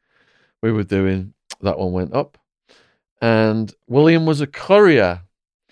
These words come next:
Today we have the Mister Big from the courier ring, military trained, even had an exit strategy,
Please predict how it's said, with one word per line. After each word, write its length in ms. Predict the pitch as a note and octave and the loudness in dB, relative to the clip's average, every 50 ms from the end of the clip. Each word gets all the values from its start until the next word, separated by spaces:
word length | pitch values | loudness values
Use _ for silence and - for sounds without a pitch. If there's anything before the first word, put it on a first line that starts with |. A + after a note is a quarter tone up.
| _ _ _ _ _ _ _ _ _ _ _ | _ _ _ _ _ _ _ _ _ _ _
Today 400 | - - C#3+ - F#3+ F#3+ G3+ G#3+ | -16 -14 -6 0 4 6 6 6
we 140 | G#3 G3+ F#3 | 8 6 6
have 160 | F#3+ F#3 E3 | 4 4 2
the 100 | - F#3 | 0 -6
Mister 340 | F3 F#3 G3+ G3 - - G3+ | -4 -4 -4 -4 -4 -8 -8
Big 540 | C#3+ - F#3 G#3+ A3+ G3 D3 G#2 - - _ _ _ _ _ _ _ _ _ _ _ _ _ _ _ _ _ | -2 2 6 6 6 6 4 0 -6 -18 _ _ _ _ _ _ _ _ _ _ _ _ _ _ _ _ _
from 580 | _ - F3+ F#3 F#3+ G3 F#3 E3+ C#3+ B2 A2 _ _ _ _ _ _ _ _ _ _ | _ 2 4 4 4 4 2 0 -4 -8 -10 _ _ _ _ _ _ _ _ _ _
the 80 | - C#3 | -10 -8
courier 540 | - - F3 D#3+ D3+ D3 C#3 C#3 C3+ B2+ B2 | -6 0 2 4 4 6 6 6 4 4 4
ring, 500 | A#2+ A#2+ A#2 A2+ G#2+ G#2 G2+ G#2 G#2 G#2 - _ _ _ _ _ _ _ _ _ _ _ _ _ _ _ _ _ _ _ | 2 2 2 2 0 -2 -6 -10 -12 -14 -18 _ _ _ _ _ _ _ _ _ _ _ _ _ _ _ _ _ _ _
military 760 | - C#3+ D3 D#3 F3 F#3 G3 G3 F#3+ - - G#3 G3 F#3+ F#3 E3+ | -6 -2 0 2 2 2 2 2 0 0 0 2 2 2 2 0
trained, 800 | - - - E3+ F3 F3+ F#3 F3 D#3 C3 G#2+ G2+ G2 F#2+ F#2 _ _ _ _ _ _ _ _ _ _ _ _ _ _ _ - | -2 -6 -4 -2 0 0 0 0 0 -2 -4 -6 -8 -10 -12 _ _ _ _ _ _ _ _ _ _ _ _ _ _ _ -6
even 360 | - E3+ F3+ G3 G3 G3 F#3+ | 0 2 4 4 4 4 4
had 180 | F3+ F#3 F3 E3+ | 4 4 2 4
an 80 | E3 | 4
exit 460 | E3 F3+ G#3+ G3+ G#3 F#3 G3 D#3 C3 | 2 2 2 0 -2 0 0 0 0
strategy, 760 | - - D3+ C#3+ B2 A2 - A#2+ G#2+ - A2 G#2 G2 G2+ F#2+ _ | -2 0 0 0 2 0 -4 -8 -8 -6 -4 -4 -4 -6 -10 _